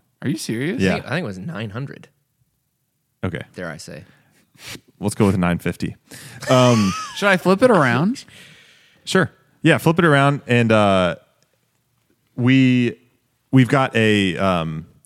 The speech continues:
Speaker 2: well, the invoice was a thousand from Brad from Radiant Metalworks for the, the,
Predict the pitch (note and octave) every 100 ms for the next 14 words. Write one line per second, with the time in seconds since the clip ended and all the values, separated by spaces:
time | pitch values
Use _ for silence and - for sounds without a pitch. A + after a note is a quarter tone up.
0 | - D#3 E3 E3+ F#3 F3 E3 - C#3 A#2
1 | G#2+ - A2+ A2 G#2+ F#2+ F2+ F2 E2 A#1
2 | C#2 - G2+ F#2 F2 E2 E2 D#2 - -
3 | - - - _ _ _ - A#2 G2 F2+
4 | D#2 F#2+ F2+ E2+